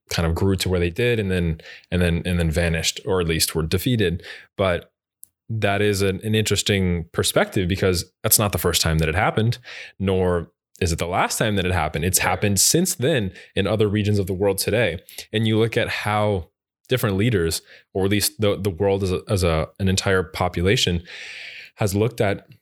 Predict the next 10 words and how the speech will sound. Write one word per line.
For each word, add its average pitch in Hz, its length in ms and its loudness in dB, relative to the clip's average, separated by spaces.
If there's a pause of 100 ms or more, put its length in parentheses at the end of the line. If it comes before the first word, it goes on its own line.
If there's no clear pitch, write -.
(460)
these 101 180 0
lessons 98 280 0
from 95 140 -4
history 87 600 0 (280)
and 95 220 2
then 90 480 2 (460)
still 127 640 0
kind 110 240 -2
of 90 180 -2
been 92 400 2